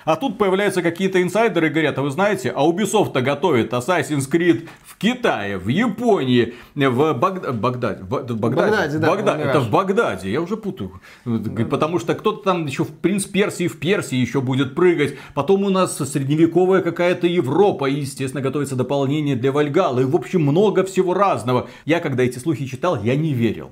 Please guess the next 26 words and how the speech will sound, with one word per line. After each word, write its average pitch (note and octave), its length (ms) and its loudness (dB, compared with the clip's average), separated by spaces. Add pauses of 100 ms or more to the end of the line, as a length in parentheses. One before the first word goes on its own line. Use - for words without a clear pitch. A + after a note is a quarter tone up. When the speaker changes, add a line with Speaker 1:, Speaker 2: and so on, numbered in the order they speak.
(120)
Speaker 1:
Я B2+ 120 0
не C#3+ 100 2
думал, E3+ 260 2
что - 120 -6
такой D#3+ 260 2
бред D3 320 0
в - 80 -20
принципе D#3 460 2
возможен. D#3 420 2
Speaker 2:
Нормально. G#3 380 2
Speaker 1:
Что E3 120 2
компания E3+ 460 0
Ubisoft D#3 400 2
решит D#3 260 2
сделать E3 400 0
экспансию D#3+ 520 -2
сразу D#3+ 380 2
во D3+ 260 0
все F3 320 -2
страны, B2+ 560 -2
где C3 200 0
она A#2+ 260 2
до A#2+ 100 -2
этого B2+ 360 0
не C3+ 140 2
была. B2+ 380 2